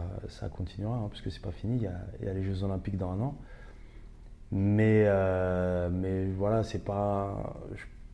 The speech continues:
c'est pas un truc qui me travaille. Enfin, je me le répète pas tout le temps. J'essaie d'avancer et pas me, me reposer sur mes acquis. Et, euh, enfin, je garde la tête,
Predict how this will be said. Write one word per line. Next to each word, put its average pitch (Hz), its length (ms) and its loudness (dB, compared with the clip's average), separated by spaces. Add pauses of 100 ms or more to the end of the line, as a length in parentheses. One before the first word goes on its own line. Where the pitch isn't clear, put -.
(260)
c'est - 140 -14
pas 123 80 0
un 117 80 4
truc - 180 -6
qui - 140 0
me 101 120 2
travaille. 104 480 0
Enfin, 95 300 -6 (260)
je 95 60 -2
me 101 80 4
le 101 60 2
répète 101 320 2
pas 113 100 2
tout 113 140 -6
le 101 60 -4
temps. 104 280 0
J'essaie 98 320 -2
d'avancer 98 460 0 (140)
et - 20 -2
pas 101 180 -2
me, 95 240 -2 (600)
me 98 80 4
reposer 101 420 4
sur 92 180 -2
mes 101 200 2
acquis. 107 480 2
Et, 95 100 2
euh, 90 80 -2 (1300)
enfin, 87 300 0
je 90 100 0
garde 90 180 0
la 92 120 0
tête, - 280 -6